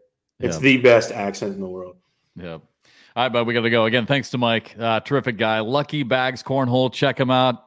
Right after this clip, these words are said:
Speaker 2: Uh, I've even played with the Surefire. So, I mean, we play with all kinds of different bags, but, but I, I've loved those bags. So, really, great stuff. Great logo. Love it. All right. Uh, we will talk to you next week, bud.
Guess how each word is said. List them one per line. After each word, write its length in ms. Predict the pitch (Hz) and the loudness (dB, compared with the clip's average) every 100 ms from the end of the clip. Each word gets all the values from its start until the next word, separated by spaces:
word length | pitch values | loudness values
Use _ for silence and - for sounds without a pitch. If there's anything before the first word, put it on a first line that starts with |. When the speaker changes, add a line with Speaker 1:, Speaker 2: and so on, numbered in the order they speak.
| - | -8
Speaker 2:
Uh, 360 | 110 104 101 | -4 -2 0
I've 140 | 110 135 | 0 -2
even 160 | 117 | -2
played 140 | 113 123 | -2 -2
with 80 | 98 | -2
the 60 | |
Surefire. 600 | - 123 101 101 87 80 | -6 -4 -2 -2 -2 -4
So, 100 | - | -8
I 40 | 95 | -8
mean, 180 | 95 | -6
we 100 | 104 | -6
play 180 | 107 113 | -4 -4
with 80 | 95 | -2
all 120 | 104 95 | -4 -4
kinds 180 | 101 90 | -6 -6
of 60 | |
different 220 | 92 90 | -10 -10
bags, 300 | 85 90 82 - | -6 -6 -8 -12
but, 120 | 82 101 87 | -14 -14 -12
but 100 | 90 | -8
I, 440 | 98 101 92 98 | -6 -6 -6 -8
I've 120 | 82 | -8
loved 300 | 92 95 92 80 | -10 -6 -6 -8
those 200 | 80 78 | -14 -12
bags. 380 | 82 76 73 - | -12 -12 -16 -16
So, 140 | 85 | -14
really, 320 | 82 90 80 - _ | -10 -10 -12 -16 _
great 200 | 107 92 | -12 -12
stuff. 240 | - 87 | -10 -12
Great 180 | - 95 | -10 -12
logo. 300 | 90 87 85 | -10 -10 -10
Love 180 | 85 82 | -10 -12
it. 100 | 80 _ _ - - 120 | -14 _ _ -20 -8 -2
All 60 | |
right. 120 | 123 120 _ | -2 -4 _
Uh, 540 | 127 110 107 107 104 107 | -4 0 0 0 0 -2
we 140 | 123 | -4
will 100 | 113 | -4
talk 200 | 135 127 | -4 -4
to 40 | 123 | -4
you 20 | |
next 160 | 120 - | -8 -6
week, 160 | 143 | -8
bud. 180 | 117 120 | -6 -8